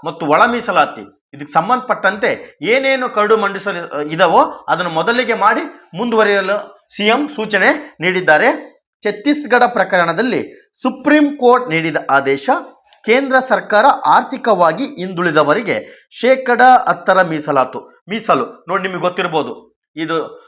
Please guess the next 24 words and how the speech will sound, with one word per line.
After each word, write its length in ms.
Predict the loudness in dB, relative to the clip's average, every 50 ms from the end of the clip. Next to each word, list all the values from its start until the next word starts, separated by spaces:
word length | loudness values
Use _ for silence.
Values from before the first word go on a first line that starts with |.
| _ _ -10
ನೂರ 260 | -2 2 4 4 4
ನಾಲ್ಕು, 280 | 6 4 4 2 2 -2
ನೂರ 140 | -2 0 2 2
ಐದನೇ 260 | 2 2 0 0 -4 -6
ತಿದ್ದುಪಡಿಗಳು, 640 | -6 -6 -8 -6 -2 -2 -2 -2 -2 -2 -4 -4 -4
ನೂರ 200 | -4 -2 -2 -2
ಮೂರನೇ 320 | -2 -2 -2 -2 -2 -4
ತಿದ್ದುಪಡಿ 400 | -4 -6 -6 -6 -4 -2 -2 2
ಏನಾಯ್ತೋ, 680 | 2 2 2 2 0 0 0 0 2 2 2 0 -6 -14 -6 -2 0
ಅದು 300 | 0 2 2 2 2 2
ಆರ್ಥಿಕವಾಗಿ 800 | 4 4 2 2 0 -2 -4 0 0 2 4 4 2 2 -2 -4
ಹಿಂದುಳಿದವರಿಗೆ 1000 | -6 -6 -4 -4 -2 0 0 0 0 -2 -2 -2 -2 -2 -2 -4 -8 -20 -20 _
ಶೇಕಡ 420 | -4 2 4 4 4 4 2 4
ಹತ್ತು 260 | 4 4 4 2 -2 -6
ಪರ್ಸೆಂಟ್ 360 | -4 -4 -4 -4 -4 -6 -4
ಮೀಸಲಾತಿ 420 | -4 -8 -6 -2 -2 -2 -2 -4
ಕೊಡ್ಬೇಕಂತೇಳಿ 960 | -8 -8 -6 -4 -4 -2 -2 -4 -2 0 0 0 2 2 0 0 -2 -8 -16 -12 _ -4
ಅದು 160 | -4 -4 -4
ಸುಪ್ರೀಂ 400 | -6 -8 -8 -4 -2 -2 0 2
ಕೋರ್ಟ್ 180 | 4 4 4 4
ಆದೇಶ 240 | 4 2 0 -6
ನೀಡಿತ್ತು. 640 | -6 -6 -6 -6 -6 -8 -10 -12 -14 -14 -16 _ _ _ _ _ _ _ _ _ _ _ _ _ _ _ _ _ _ _ -10
ಸುಪ್ರೀಂ 280 | -8 -4 0 0 0
ಕೋರ್ಟಿಂದ 340 | 2 2 2 0 2 2 2